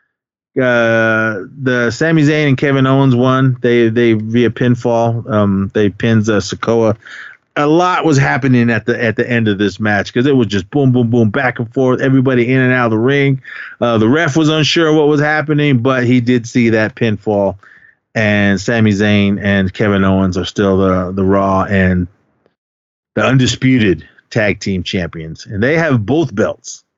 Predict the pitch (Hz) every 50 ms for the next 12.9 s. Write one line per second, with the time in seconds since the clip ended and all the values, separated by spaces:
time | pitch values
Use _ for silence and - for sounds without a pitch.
0 | _ _ _ _ _ _ _ _ _ _ _ _ _ _ _ - 107 104 104 104
1 | 107 - - - - 175 135 - 170 - - - - - - 143 143 135 131 -
2 | 139 135 127 127 131 143 156 151 147 143 147 147 151 139 135 127 120 113 113 123
3 | 123 120 117 113 104 107 98 95 92 90 - _ _ - - - - - - -
4 | _ _ _ - 131 147 139 131 117 107 104 101 101 107 113 110 - - 98 92
5 | 87 85 80 85 82 - - - 104 101 95 95 95 92 87 90 95 95 80 -
6 | 127 101 - - 147 - 131 - - _ _ _ - - - - - _ - 110
7 | 117 113 113 110 117 120 127 120 123 120 110 - 123 117 113 110 110 107 107 104
8 | - - - 107 101 98 95 98 101 101 101 98 95 98 - 101 95 92 87 95
9 | 95 101 127 156 - - 185 190 202 196 190 - 185 196 202 196 185 185 170 160
10 | 170 180 175 151 139 - 151 151 139 131 123 110 104 104 101 101 104 95 110 113
11 | 117 123 127 123 117 117 107 120 110 107 104 117 113 110 107 110 107 107 107 107
12 | 110 110 104 113 113 107 101 107 107 104 104 101 101 101 101 98 101 101